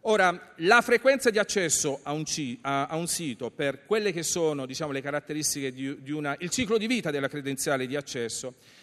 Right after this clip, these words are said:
è fortemente influenzante sul ciclo di vita stesso della credenziale di accesso. Sicché uno dei problemi che, diciamo, si riverberano sulla, sulla creden-, sul pin stesso è che io prendo sto pin,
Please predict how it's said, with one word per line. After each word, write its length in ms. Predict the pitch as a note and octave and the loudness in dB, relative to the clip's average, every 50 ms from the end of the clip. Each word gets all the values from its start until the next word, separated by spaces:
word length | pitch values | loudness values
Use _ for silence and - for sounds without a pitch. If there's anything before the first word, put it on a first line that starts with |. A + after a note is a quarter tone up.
| - - - | -20 -4 0
è 120 | F3 F#3+ | 0 0
fortemente 920 | F#3 - A3+ A#3 G#3 A3+ B3+ B3+ A3+ G3+ F#3+ F#3+ F#3+ F3+ - F#3 F3 F3 - | 2 2 2 0 2 4 4 4 6 4 4 4 2 0 0 0 0 0 0
influenzante 1120 | - F#3+ F#3+ - - F#3 F3+ E3 E3 D#3+ - - E3 C3+ A#2 A2+ A2+ A2 - C3+ A#2+ A#2+ C3 | -2 -4 -4 -2 0 2 2 2 2 2 2 2 2 2 0 -2 -4 -6 -4 -2 -4 -2 0
sul 340 | - - - - B3+ C4 G3+ | 0 2 2 2 0 0 0
ciclo 280 | - - G3+ D#3+ A3+ | -2 -2 0 0 0
di 100 | A3 G#3 | 0 0
vita 220 | A3 G3+ - B3 A3+ | -2 -4 -2 -2 -2
stesso 420 | - - G3+ F#3+ F#3+ - - F3+ | -2 -2 -2 -2 -4 -4 -4 -4
della 220 | E3+ D#3 E3+ E3 D#3+ | -4 -4 -4 -4 -4
credenziale 520 | - D#3+ D3 D3 D3 C#3 - D#3+ C#3+ C3+ | -4 -6 -8 -8 -8 -8 -6 -6 -6 -6
di 80 | B2 C3 | -6 -8
accesso. 500 | B2 - - B2+ A2 G#2 - - G#2+ - _ - - - | -10 -10 -10 -10 -10 -10 -10 -12 -14 -16 _ -20 -20 -12
Sicché 260 | - - - - B3 A#3 | -10 -4 4 6 8 8
uno 240 | B3+ C#4+ D4 C#4 | 8 8 6 8
dei 120 | A#3 A3 G#3+ | 8 8 8
problemi 440 | - G#3+ G3+ G3+ A3+ A3 G3+ F#3+ F3+ | 8 8 8 10 10 8 8 6 0
che, 260 | - F#3 E3+ D#3 D3 - - - _ _ _ _ _ _ | 0 0 0 -2 -2 -8 -16 -20 _ _ _ _ _ _
diciamo, 380 | - D3 D#3+ D#3+ - F3+ F3+ F3+ | -10 -8 -4 -2 0 0 2 4
si 240 | F3 - - F#3 G3 | 4 4 4 2 0
riverberano 880 | F#3+ G3+ F#3 G#3 G#3 E3+ C#3+ C#3 C3 C3+ C3 B2+ B2+ A#2+ A#2 A2 G#2+ - - - _ | 0 2 6 8 8 8 8 6 2 0 2 2 0 -2 -4 -8 -10 -12 -16 -20 _
sulla, 540 | - - - - F#3+ F#3+ F#3 F3+ F3 E3 D#3+ | -8 -4 -2 2 2 4 6 6 6 6 6
sulla 240 | - - A3 A3 G3 | 4 4 4 4 4
creden-, 320 | - G3+ F#3 G#3 G3+ D#3 | 4 2 2 2 0 0
sul 220 | - - A3+ G#3+ | 0 -2 -2 -2
pin 260 | - - G#3+ F3+ F3 D#3+ | -2 -4 -4 -2 -2 0
stesso 320 | - - F3+ C#3+ - - | 0 0 0 -2 -4 -6
è 100 | - F#3 | -10 -10
che 100 | E3+ - | -8 -6
io 140 | A3+ G3+ D3 | -6 -6 -6
prendo 300 | - - G3+ G#3+ G#3 F#3 | -6 -6 -6 -6 -6 -6
sto 160 | E3+ - F#3 | -8 -6 -8
pin, 260 | E3 - D3 B2+ G#2 | -6 -6 -8 -8 -10